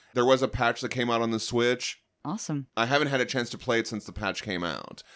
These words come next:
Speaker 1: So I imagine it maybe runs a little smoother.
Speaker 2: But they're
Speaker 1: It's
Speaker 2: taking feedback. They're,
Speaker 1: Yeah.
Speaker 2: they're working on it.
Speaker 1: So, uh, one thing that I'll say is that the animations of Hellboy are great. When you load a new scene,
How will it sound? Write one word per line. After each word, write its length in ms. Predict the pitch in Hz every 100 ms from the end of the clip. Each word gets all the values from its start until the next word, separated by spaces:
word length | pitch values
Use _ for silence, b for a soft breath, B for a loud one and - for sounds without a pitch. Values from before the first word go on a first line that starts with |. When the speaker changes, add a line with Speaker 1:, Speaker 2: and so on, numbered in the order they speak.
| b b
Speaker 1:
So 200 | - 110
I 120 | 104
imagine 320 | 107 107 104
it 120 | 101 90
maybe 260 | 104 104
runs 220 | 101 104 101
a 40 |
little 160 | 101 92
smoother. 680 | - 151 160 147 143 139 -
Speaker 2:
But 100 | 214
they're 80 | 233
Speaker 1:
It's 80 |
Speaker 2:
taking 300 | 262 226 208
feedback. 480 | 190 196 160 170 170
They're, 180 | 180 175
Speaker 1:
Yeah. 200 | 170 190
Speaker 2:
they're 100 | 190
working 320 | 180 190 180
on 120 | 151 139
it. 120 | - _
Speaker 1:
So, 360 | - 151 135 135
uh, 260 | 135 131
one 180 | 123 175
thing 120 | 185
that 100 | 156
I'll 120 | 127
say 280 | 123 127 117
is 400 | 117 120 113 104
that 200 | 123 123
the 120 | 131 123
animations 560 | 170 165 143 139 123
of 80 | 110
Hellboy 360 | 113 107 104 95
are 80 | 85
great. 320 | 90 67 - _
When 160 | 117
you 120 | 120 120
load 300 | 117 120 117
a 60 |
new 460 | 107 113 110 110 107
scene, 720 | - - 135 117 98 90 90